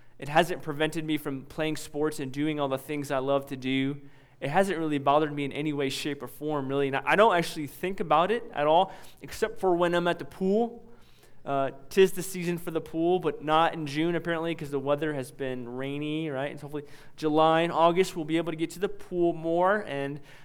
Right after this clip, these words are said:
usually once or twice a summer, someone will say something like, "Hey, what happened to your chest?" And I say, "You know, I had surgery," and they go into story, and they usually have a surgery, and we, you know, we essentially become friends. Uh,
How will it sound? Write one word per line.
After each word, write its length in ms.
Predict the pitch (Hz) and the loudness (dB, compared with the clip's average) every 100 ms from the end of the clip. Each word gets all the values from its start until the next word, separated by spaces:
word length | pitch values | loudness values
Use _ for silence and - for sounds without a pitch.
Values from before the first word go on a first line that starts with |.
| - | -12
usually 560 | 160 202 254 226 226 202 | -6 0 2 4 4 4
once 240 | 214 233 | 2 -2
or 40 | |
twice 300 | 220 208 208 | -2 0 0
a 60 | 190 | -2
summer, 320 | - 214 208 | 0 2 2
someone 360 | 196 214 196 180 | 2 0 2 2
will 120 | 170 | 0
say 180 | 170 180 | 0 -4
something 260 | 170 170 | -4 -6
like, 140 | 170 170 | -6 -6
"Hey, 140 | 208 | -4
what 160 | 208 190 | -4 -4
happened 340 | 180 196 180 | -8 -8 -10
to 120 | 160 | -6
your 100 | 165 | -6
chest?" 420 | 151 175 165 165 - - - - - - | -4 -2 -2 -4 -14 -20 -20 -20 -20 -12
And 540 | 131 131 131 131 131 135 - - - - | -6 -4 -4 -8 -12 -14 -18 -20 -14 -10
I 180 | 139 | -8
say, 200 | 135 - | -8 -8
"You 100 | 135 | -8
know, 80 | 139 | -8
I 60 | 143 | -8
had 100 | 135 | -10
surgery," 520 | - 196 185 196 208 | -8 -6 -6 -6 -6
and 160 | 190 151 | -4 -6
they 100 | 147 | -4
go 180 | 156 | -4
into 80 | 151 | -4
story, 320 | 147 202 185 | -6 -2 -2
and 80 | 175 | 0
they 60 | 156 | -2
usually 260 | 175 165 | -4 -4
have 100 | 170 | -4
a 60 | 165 | -4
surgery, 420 | - 175 165 165 | -6 -6 -4 -4
and 100 | 160 | -4
we, 60 | 143 - - - | -6 -12 -18 -8
you 60 | 156 | -4
know, 60 | |
we 100 | 151 | -4
essentially 400 | - - 202 180 | -6 -6 -6 -4
become 280 | 165 151 156 | -6 -4 -6
friends. 720 | - - 165 156 110 - - - - - - | -6 -4 -2 -2 -4 -10 -14 -18 -20 -18 -6
Uh, 360 | 135 131 131 | -2 0 0